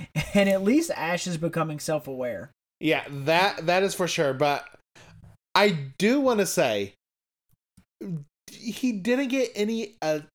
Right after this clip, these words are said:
Speaker 2: tiny bit, like, wondering if something's up, like, you want to meet in the random woods, not, like, in Pokemon Village or at a restaurant.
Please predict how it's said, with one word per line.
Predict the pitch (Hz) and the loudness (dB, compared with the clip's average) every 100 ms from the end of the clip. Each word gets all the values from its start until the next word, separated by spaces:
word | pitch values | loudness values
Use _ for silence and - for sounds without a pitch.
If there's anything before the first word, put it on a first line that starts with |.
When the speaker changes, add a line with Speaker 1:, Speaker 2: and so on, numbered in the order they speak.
| - | -16
Speaker 2:
tiny | - 208 226 233 | -6 -2 0 -2
bit, | 214 226 170 _ - _ | -2 -4 -4 _ -20 _
like, | 208 185 180 175 - - - - | -2 0 0 -4 -18 -20 -20 -8
wondering | 180 185 196 | -2 0 2
if | 196 170 | 0 -2
something's | 190 175 175 | -4 -4 -2
up, | 185 185 | -2 0
like, | 151 139 | -2 -2
you | 143 156 165 | -8 -4 -2
want | 180 | -2
to | |
meet | 165 170 | -2 -4
in | 160 | -4
the | 143 | -2
random | 135 151 139 123 | -2 -2 -4 -4
woods, | 120 139 151 | -2 -2 -2
not, | 143 135 139 | -4 -4 -2
like, | 135 131 | -4 -4
in | 117 110 | -6 -6
Pokemon | 123 104 110 107 | -8 -6 -8 -4
Village | 147 156 151 | -4 -2 -2
or | 127 | -2
at | 104 101 | -2 -4
a | |
restaurant. | 98 131 156 - 160 151 170 | -4 -2 -4 -2 -2 -2 -6